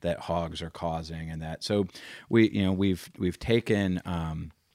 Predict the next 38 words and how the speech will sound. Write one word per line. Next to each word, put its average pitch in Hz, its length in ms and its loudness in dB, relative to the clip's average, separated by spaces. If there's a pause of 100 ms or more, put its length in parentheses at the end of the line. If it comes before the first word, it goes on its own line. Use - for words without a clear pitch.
(460)
it 110 120 4
was 143 200 4
a, - 120 2
a, 101 100 4 (280)
a 92 40 0
series 113 520 4
that 87 260 0
had, 85 680 -4
um, 85 380 -6
a - 80 -10
kind 170 180 -6
of 147 100 -8
global 87 580 -2 (120)
success, - 880 -8
uh, 82 340 -8 (360)
Wild 82 320 -2
Boar 85 220 -2
Fever. 82 460 -8 (120)
I - 60 -20
think 85 180 -6
they're 82 140 -2
on 82 260 -6
season 80 560 -4
nine 80 420 -8
or 80 120 -10
ten 82 280 -12
of 78 140 -10
Wild 80 280 -10
Boar 82 180 -8
Fever, 90 480 -2 (480)
uh, 87 280 4
and 92 240 2
have 90 160 0
turned 101 280 2
that 87 160 4
into 90 400 0
something, 85 480 -2 (120)
um, 82 300 -6